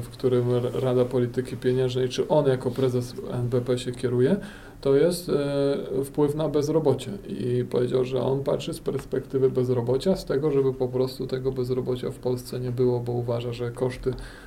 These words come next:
społeczne bezrobocia są zbyt duże, więc zapytam was, e, czy te stopy są za-, jest zagrożenie według was, że, e, zwiększą bezrobocie te, e, te s-, te stopy procentowe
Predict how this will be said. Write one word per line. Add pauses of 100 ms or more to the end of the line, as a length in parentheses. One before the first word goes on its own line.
społeczne
bezrobocia
są
zbyt
duże,
więc
zapytam
was, (560)
e,
czy
te
stopy (480)
są
za-,
jest
zagrożenie
według
was,
że, (240)
e,
zwiększą
bezrobocie
te,
e, (1000)
te
s-, (160)
te
stopy
procentowe